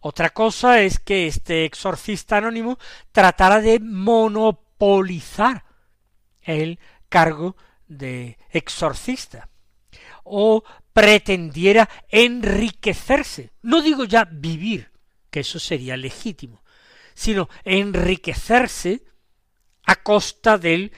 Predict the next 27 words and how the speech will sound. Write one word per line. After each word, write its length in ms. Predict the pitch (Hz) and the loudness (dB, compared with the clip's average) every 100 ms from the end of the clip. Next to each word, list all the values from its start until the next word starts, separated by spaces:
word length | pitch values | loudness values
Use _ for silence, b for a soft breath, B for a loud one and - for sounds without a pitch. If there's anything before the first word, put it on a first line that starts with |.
| b - | b -4
evangelio 600 | 180 208 202 202 185 202 | 2 2 2 0 0 -2
del 220 | 185 147 | -4 -2
don 220 | 180 214 | 0 0
recibido 640 | 196 185 - 156 147 139 123 | -2 -4 -2 -2 -4 -10 -14
de 120 | 117 | -10
Dios. 380 | 156 202 - - - - - _ B B B | -6 -4 -6 -10 -12 -18 -20 _ B B B
Eso 320 | - 185 262 262 | -6 -4 -2 0
no 140 | 226 | 2
lo 160 | 196 180 | 8 8
apoyaría 720 | 170 180 151 147 135 160 156 | 6 0 -2 -4 -6 -4 -2
el 100 | 135 | -4
Señor 440 | - 131 143 202 | -8 -10 -6 -6
ni 160 | 196 175 | -4 -4
lo 120 | 156 | -2
legitimaría. 1080 | 143 139 - 175 156 - 131 123 113 117 95 _ _ _ _ _ _ _ _ _ | -2 -4 -6 -10 -12 -12 -14 -14 -16 -20 -20 _ _ _ _ _ _ _ _ _
Pero 200 | 165 131 | -6 -4
hacer 300 | - - 247 | -8 -4 -4
el 160 | 254 123 | -4 -6
bien 360 | 156 156 127 b b | -6 -6 -8 b b
en 280 | 151 131 139 | -16 -14 -4
nombre 360 | 240 302 202 | -2 -2 -4
de 100 | 135 | -6
Jesucristo 880 | 123 240 - 160 - 185 165 - - _ _ _ _ _ _ _ _ | -8 -8 -8 -10 -10 -8 -8 -12 -20 _ _ _ _ _ _ _ _
siempre 640 | - - 139 135 - 135 | -18 -12 -10 -12 -14 -12
está 380 | 131 - - - - - | -12 -10 -10 -10 -12 -6
permitido, 640 | 143 123 120 139 113 113 b b b b _ | -6 -6 -14 -16 -16 -20 b b b b _
y 360 | 262 262 185 | 0 2 0